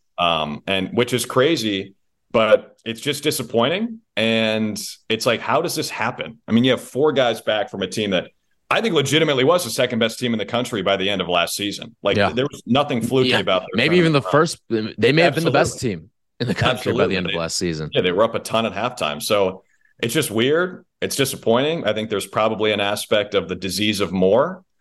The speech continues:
Speaker 1: You've got guys like Caleb Love, R J Davis, Armando Bacot being told they're basically an N B A team for an entire offseason, and then they come out and they start to think it, and then they get popped in the mouth, and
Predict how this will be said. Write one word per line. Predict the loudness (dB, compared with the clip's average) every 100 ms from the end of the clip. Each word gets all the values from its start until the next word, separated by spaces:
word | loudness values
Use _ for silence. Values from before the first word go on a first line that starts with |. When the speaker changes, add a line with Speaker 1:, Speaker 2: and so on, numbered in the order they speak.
| _ -6
Speaker 1:
You've | -2
got | 2 2 2
guys | 0 0
like | 0 0
Caleb | 0 0 2
Love, | 2 2 2
R | 2
J | 2 -2
Davis, | 0 0 0 2
Armando | 2 2 2
Bacot | 2 2 2 0 0
being | -4 -2
told | 2 2
they're | 4 4 2 -2 _ _ _ -6
basically | -4 -2 -2 -2
an | -2
N | -2
B | 0
A | 0
team | 0 -2 -4 -8 _ _ _
for | 0 0
an |
entire | 2 0 2
offseason, | 4 2 0 -4 -4 -4 -6 -8 -4
and | -2
then | 0
they | -2 -4 -8
come | -4 -2
out | 0 0 0
and | -2 -2 -4 -2
they | -2
start | 0 0 -2
to | -4
think | -4 -4 -2
it, | -2 -2 -4
and | -4
then | -2
they | 0
get | 2 0 -2
popped | -4 -2
in | -2
the | 0
mouth, | 0 -2 -4
and | -8 -8